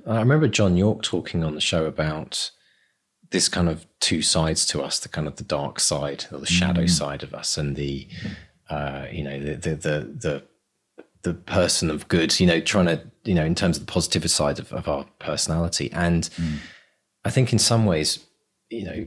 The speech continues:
Speaker 1: th-, there's an opportunity for writers through their protagonist, antagonist to kind of spread out the things that they experience in life across multiple characters as well.
Speaker 2: Mm.
Speaker 1: And I think it's really important to do it because, I mean, we're gonna talk a bit later on about, you know,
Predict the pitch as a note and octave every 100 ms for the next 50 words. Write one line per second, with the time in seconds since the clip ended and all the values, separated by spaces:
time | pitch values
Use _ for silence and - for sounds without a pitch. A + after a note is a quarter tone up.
0 | - - - - F#2+ G2 - - - G2
1 | G2 F2 - D#2+ E2 E2+ E2 - B1+ -
2 | - - - F2 E2 - E2 E2+ D#2 D#2
3 | - D#2 D2 E2+ E2 C#2+ - - F#2 E2
4 | - - - - - - G2 F#2 F2+ F2
5 | E2+ - F#2 F2 E2 D#2 D2+ D#2 D2 -
6 | F2 D#2+ D#2+ - D2+ D2 D2 - - D#2+
7 | - - - _ - F2 E2+ - C#2+ -
8 | - - - - C2+ - E2 - G2 G2
9 | F#2 E2+ - - - - _ _ - A2
10 | G3 A#3+ - G#2 E2 E2+ - G2+ - -
11 | F#3+ - - _ - A2+ - F#2+ - F#2
12 | F2+ F#2+ F#2 - - - E2+ - F#2+ E2+
13 | D2+ - D#2 D2+